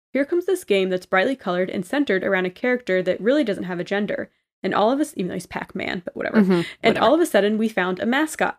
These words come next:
Speaker 1: the first character in a video game that existed not just in the artwork, but in the game itself. We started to see women coming into arcades, multiple generations playing in the same space.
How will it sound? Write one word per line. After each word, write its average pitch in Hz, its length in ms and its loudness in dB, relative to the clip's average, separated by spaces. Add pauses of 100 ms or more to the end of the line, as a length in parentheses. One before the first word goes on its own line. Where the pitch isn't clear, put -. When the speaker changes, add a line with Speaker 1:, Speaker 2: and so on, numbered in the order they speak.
Speaker 1:
the 202 80 -4
first - 380 0
character 220 340 0
in 285 80 2
a 311 40 0
video 185 240 2
game 185 260 -4
that 196 100 0
existed 196 520 -4
not 220 280 -2
just 277 180 0
in 233 80 0
the 208 60 -2
artwork, 185 480 -2
but - 80 -4
in 202 140 -2
the 208 80 -2
game 180 280 -2
itself. - 440 -4 (420)
We 220 80 -2
started 240 240 0
to 233 60 -12
see 254 160 -4
women 269 320 2
coming - 240 -6
into 185 160 -6
arcades, - 480 -8
multiple 233 360 -2
generations 240 600 -2
playing 208 320 -4
in 214 80 -4
the 190 60 -6
same 196 260 -4
space. - 380 -6